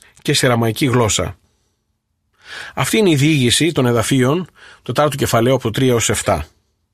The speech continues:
Οι αρχηγοί του Ισραήλ δεν ήταν και τόσο καλοί μαζί τους. Απέρριψαν τελείως την προσφορά του εχθρού που θέλαν να γίνουν σύμμαχοι.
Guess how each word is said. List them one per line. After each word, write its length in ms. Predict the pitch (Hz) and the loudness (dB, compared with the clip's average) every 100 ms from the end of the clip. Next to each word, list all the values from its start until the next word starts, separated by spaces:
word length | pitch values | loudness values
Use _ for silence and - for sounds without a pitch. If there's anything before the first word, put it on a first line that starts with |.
| _ - - - - | _ -20 -18 -18 -2
Οι 160 | 139 | 0
αρχηγοί 460 | 127 - 127 170 208 | 2 2 2 0 2
του 100 | 139 | 0
Ισραήλ 500 | 113 110 104 139 175 - _ _ _ _ _ _ _ _ | 0 0 2 0 -4 -12 _ _ _ _ _ _ _ _
δεν 220 | 131 196 | 0 2
ήταν 120 | 190 | 2
και 100 | 143 | 2
τόσο 260 | 127 139 143 | 0 0 0
καλοί 440 | 127 113 127 127 _ | 0 2 2 -2 _
μαζί 360 | 120 117 113 107 | -4 -2 0 -2
τους. 420 | 82 78 - - _ - | -6 -10 -10 -14 _ -4
Απέρριψαν 580 | 117 - 170 - 127 110 | -2 0 0 2 0 0
τελείως 640 | 117 131 175 226 - - | 0 2 2 2 -2 -6
την 120 | 131 | -4
προσφορά 460 | 110 110 110 120 127 | -2 -2 0 0 0
του 100 | 113 | -2
εχθρού 380 | 101 - 165 226 _ _ _ _ - | -2 0 0 -2 _ _ _ _ -8
που 120 | 147 | 0
θέλαν 180 | 156 143 | 2 2
να 60 | |
γίνουν 240 | 120 139 131 | 2 2 2
σύμμαχοι. 580 | - 127 95 90 98 | 2 2 0 -4 -8